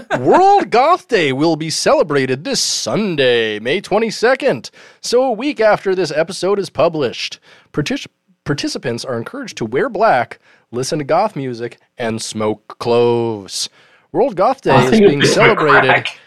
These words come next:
Speaker 2: with the holding of no festivals or concerts this year.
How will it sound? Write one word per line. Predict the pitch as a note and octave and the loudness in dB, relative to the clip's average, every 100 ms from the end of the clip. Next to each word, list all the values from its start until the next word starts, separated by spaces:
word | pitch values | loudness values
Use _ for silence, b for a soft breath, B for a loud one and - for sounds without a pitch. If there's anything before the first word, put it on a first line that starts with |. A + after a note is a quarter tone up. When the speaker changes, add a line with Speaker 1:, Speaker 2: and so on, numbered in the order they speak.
| b | b
Speaker 2:
with | - D3 E3 D#3 | -4 -2 -2 -4
the | D3+ | -6
holding | C#3 C4 C4 D#3+ D3 | -4 -4 0 2 2
of | D#3 C3 A#2 | 0 -4 -4
no | A#2 G3 D#4 | 0 0 0
festivals | - D#4+ D#4+ - F3 E3 D3+ F3+ | 0 0 2 -2 0 0 0 -4
or | D#3 G#3+ C4+ | 0 2 2
concerts | - C4 D#4 - G#3 F#3 | 2 2 2 2 -2 -2
this | C3+ E3+ G3 | -2 -2 -2
year. | D#3 A#3+ C4+ F3 G#2+ | -6 -4 0 0 -2